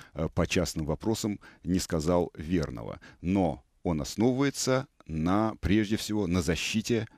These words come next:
материальных интересов правящего класса. Это его главная функция, и на это, под это заточены её главные теоретические модели.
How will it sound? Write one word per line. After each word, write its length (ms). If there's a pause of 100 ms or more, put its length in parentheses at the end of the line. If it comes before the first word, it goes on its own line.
материальных 600
интересов 520
правящего 420
класса. 320
Это 180
его 140
главная 380
функция, 480 (220)
и 120
на 160
это, 320 (160)
под 180
это 160
заточены 460
её 240
главные 640
теоретические 640
модели. 360